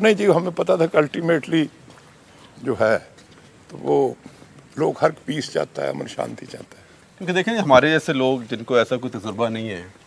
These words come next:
Speaker 2: ना आपके जितनी अकल और intellect है politics में, अ, जब एटी फ़ोर में riots हुए, सिखों की killings हुई, हमने वो cover किए as reporters, तब हमको ये लगता था कि अब ये कैसे ठीक होगा, कभी ठीक नहीं होगा।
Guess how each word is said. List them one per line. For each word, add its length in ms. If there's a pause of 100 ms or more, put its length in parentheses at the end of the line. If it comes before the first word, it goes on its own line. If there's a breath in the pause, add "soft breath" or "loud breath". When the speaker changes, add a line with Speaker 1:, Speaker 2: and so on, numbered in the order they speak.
(240)
Speaker 2:
ना 500
आपके 260
जितनी 320
अकल 300
और 120
intellect 420
है 200 (560 loud breath)
politics 440
में, 140
अ, 1000
जब 280
एटी 220
फ़ोर 200
में 140
riots 360
हुए, 120 (360)
सिखों 220
की 80
killings 400
हुई, 180 (280)
हमने 240
वो 140
cover 280
किए 320 (500)
as 100
reporters, 500 (760 loud breath)
तब 220
हमको 360
ये 60
लगता 280
था 60
कि 140
अब 100
ये 60
कैसे 340
ठीक 200
होगा, 340 (120)
कभी 160
ठीक 260
नहीं 100
होगा। 220